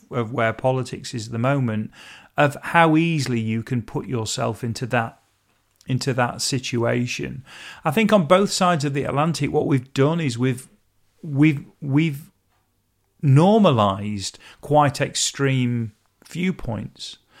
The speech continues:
So where you would have a situation where you look at some of the people that were in the Capitol building yesterday, some of the groups, so the QAnon, you know,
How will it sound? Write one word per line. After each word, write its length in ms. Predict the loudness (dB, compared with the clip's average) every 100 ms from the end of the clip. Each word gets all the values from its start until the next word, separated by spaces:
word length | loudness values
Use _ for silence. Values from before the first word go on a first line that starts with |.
| -20 -20 -20 -10
So 160 | 0 4
where 280 | 6 6 4
you 260 | 4 2
would 220 | 4 2
have 180 | 2 -2
a 60 | -2
situation 760 | -2 -2 0 0 0 -4 -4 -2
where 500 | -2 0 0 -2 -4
you 160 | 0
look 160 | 0 0
at 80 | -2
some 100 | -4
of 40 |
the 100 | -4
people 240 | -4 -2 -2
that 140 | -2
were 140 | -2 -2
in 100 | -2
the 80 |
Capitol 380 | -4 -6 -6 -8
building 340 | -4 -2 -2 -6
yesterday, 300 | -8 -10 -10
some 220 | -4 -2
of 40 |
the 60 | 0
groups, 360 | 0 -2 -2
so 220 | -2 0 0
the 100 | 0
QAnon, 600 | 0 2 2 0 -2 -6 _ -10
you 120 | -6
know, 360 | -2 -2 -4 -6